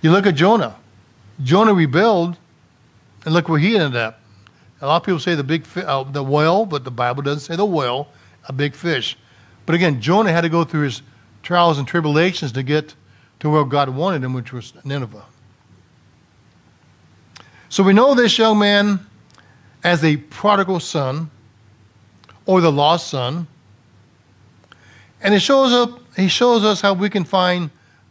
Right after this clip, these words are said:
the greener grass, although he t-, went a long way around to get to the greener grass.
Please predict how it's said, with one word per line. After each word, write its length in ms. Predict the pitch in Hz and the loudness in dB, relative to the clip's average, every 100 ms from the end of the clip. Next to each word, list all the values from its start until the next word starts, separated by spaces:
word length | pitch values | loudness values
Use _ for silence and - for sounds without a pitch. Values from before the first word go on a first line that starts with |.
| _ | _
the 140 | 151 | -6
greener 480 | 131 147 175 165 151 | -4 -2 0 0 -2
grass, 640 | 117 127 120 110 - - - _ _ _ - _ | -4 -6 -6 -8 -14 -18 -20 _ _ _ -20 _
although 380 | - 156 147 156 | -2 0 2 2
he 160 | 139 165 | 2 -4
t-, 160 | - 196 | -6 -16
went 200 | 170 156 | -4 -2
a 40 | 139 | -2
long 360 | 127 147 151 | 0 0 0
way 140 | 147 143 | 0 -2
around 360 | 135 143 139 | -2 -4 -4
to 80 | 123 | -8
get 140 | 120 - | -12 -14
to 80 | |
the 80 | 120 | -14
greener 280 | 117 123 117 | -12 -10 -10
grass. 520 | 110 127 117 - - | -10 -10 -10 -14 -20